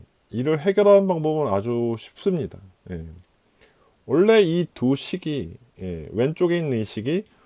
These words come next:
오른쪽에 있는 이 두 식을 합친 거거든요. 하나로. 하나로 합친 거기 때문에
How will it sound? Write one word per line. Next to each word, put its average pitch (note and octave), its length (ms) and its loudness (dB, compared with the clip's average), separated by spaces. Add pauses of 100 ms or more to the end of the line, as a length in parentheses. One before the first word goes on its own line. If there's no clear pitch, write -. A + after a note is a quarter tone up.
(260)
오른쪽에 G3 760 4
있는 D3+ 420 -2
이 C3+ 120 -2
두 A2+ 200 -4
식을 C3+ 220 -2
합친 G3 400 -2
거거든요. B2+ 420 0
하나로. G2+ 540 -8
하나로 C#3 300 -2
합친 D#3+ 280 -6
거기 D#3 220 0
때문에 A#2 500 -2